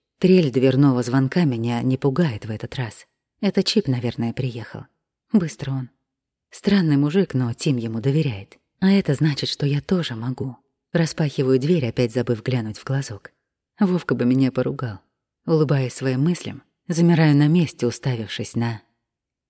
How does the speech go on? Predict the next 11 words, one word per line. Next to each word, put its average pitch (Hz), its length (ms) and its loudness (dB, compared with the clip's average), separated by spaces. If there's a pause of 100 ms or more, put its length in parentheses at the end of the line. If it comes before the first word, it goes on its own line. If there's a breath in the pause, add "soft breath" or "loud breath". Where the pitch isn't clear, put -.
(300)
"Слава 147 440 0
богу, 123 320 2
Тома! 120 420 -4 (720)
Наконец-то 151 720 2
я 117 160 -6
тебя 131 240 -4
нашёл!" 127 440 -6 (560)
Делает 160 460 0
мне 143 140 4
навстречу 139 540 0
шаг. - 420 -8